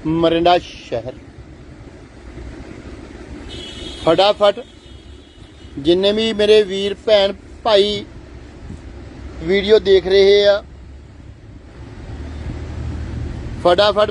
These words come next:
ਪੇਜ ਨੂੰ ਲਾਈਕ ਅਤੇ ਵੀਡੀਓ ਦਾ ਅੱਗੇ ਦੇ ਅੱਗੇ ਲਿੰਕ ਭੇਜੀ ਚਲੋ। ਲਾਈਵ ਹੋਣ ਨੂੰ ਅੱਜ ਦਿਲ ਤਾਂ ਨਹੀਂ ਸੀ ਕਰ ਰਿਹਾ, ਗਰਮੀ ਜ਼ਿਆਦਾ ਹੋਣ ਕਾਰਨ,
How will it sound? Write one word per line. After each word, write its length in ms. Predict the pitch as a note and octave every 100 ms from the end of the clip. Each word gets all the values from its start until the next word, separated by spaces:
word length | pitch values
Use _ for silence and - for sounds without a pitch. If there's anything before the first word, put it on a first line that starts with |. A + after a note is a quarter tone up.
| -
ਪੇਜ 240 | G3+ G3
ਨੂੰ 140 | G3+ G#3
ਲਾਈਕ 380 | F#3+ G3 F#3 A3+
ਅਤੇ 160 | G3+ G3+
ਵੀਡੀਓ 300 | G3+ G3 G3
ਦਾ 320 | G3+ G3+ A3+ - - - - - F3
ਅੱਗੇ 200 | F3 G3+
ਦੇ 80 |
ਅੱਗੇ 160 | G#3 G3+
ਲਿੰਕ 260 | G3+ F#3+ -
ਭੇਜੀ 280 | A3 E3
ਚਲੋ। 240 | C#3+ B2+ G#2+ - - - - - - - - - - - - - - - - - - - - - - - - - - - - - - - - D#3+
ਲਾਈਵ 380 | E3 F3 G#3+ G#3+
ਹੋਣ 200 | A3 A3+
ਨੂੰ 160 | A#3
ਅੱਜ 60 | A#3
ਦਿਲ 200 | G3 G3+
ਤਾਂ 140 | F#3+ A3+
ਨਹੀਂ 120 | G#3+
ਸੀ 100 | G#3+
ਕਰ 220 | G#3+ G3+
ਰਿਹਾ, 340 | G3+ G3+ G3+ G#3+ - - - - - - - E3
ਗਰਮੀ 280 | F#3 G3+ A3
ਜ਼ਿਆਦਾ 320 | G3 F#3+ G3+
ਹੋਣ 200 | G3 G3+
ਕਾਰਨ, 400 | G3 G3+ G3 G3